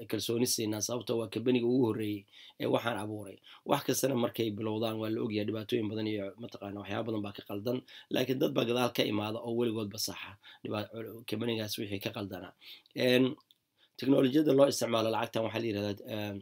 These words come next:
ehm, blockchain technology ayaa la yiraahdaa. Micnaheedu wuxuu yahay waa teknolojiyad runtii, waa kombi-, waa teknolojiyad runtii maanta adduunyada oo dhan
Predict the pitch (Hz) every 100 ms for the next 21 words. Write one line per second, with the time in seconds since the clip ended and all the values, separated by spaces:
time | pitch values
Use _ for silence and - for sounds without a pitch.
0 | - - - 127 107 104 127 123 123 104
1 | - 113 117 107 113 107 104 101 101 101
2 | 104 120 - - - 127 160 139 139 120
3 | 120 117 110 110 117 113 104 127 127 113
4 | 120 - 110 104 120 107 123 113 131 120
5 | 110 - 120 110 120 131 110 123 110 113
6 | 117 - 117 110 123 113 107